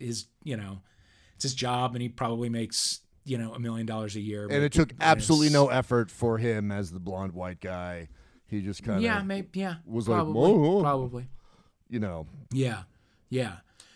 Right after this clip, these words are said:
Speaker 1: Um, yeah, I mean, yeah, d-, he, he feels very Orange County to me, and that, that
Speaker 2: Oh,
Speaker 1: is
Speaker 2: he always did.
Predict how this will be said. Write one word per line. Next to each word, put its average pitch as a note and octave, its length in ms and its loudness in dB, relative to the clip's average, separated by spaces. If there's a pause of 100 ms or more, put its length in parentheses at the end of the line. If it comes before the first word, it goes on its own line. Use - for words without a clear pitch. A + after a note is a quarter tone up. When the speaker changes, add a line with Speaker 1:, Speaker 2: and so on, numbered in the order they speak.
(180)
Speaker 1:
Um, A#2 840 -4
yeah, G#3+ 320 -10
I A3 60 -4
mean, G3 180 -6
yeah, E3 240 -2 (360)
d-, - 180 -20 (480)
he, A#3+ 200 -12 (180)
he A3+ 180 0
feels G3+ 380 2
very D3 280 0
Orange B2 300 -6
County G#2+ 340 -8
to - 140 -10
me, G2 260 -12
and F#2 140 -14
that, G#2 260 -14
that A#2 120 -12
Speaker 2:
Oh, A#2+ 180 4
Speaker 1:
is - 340 -10 (140)
Speaker 2:
he B2 180 -2
always B2 360 4
did. B2+ 440 2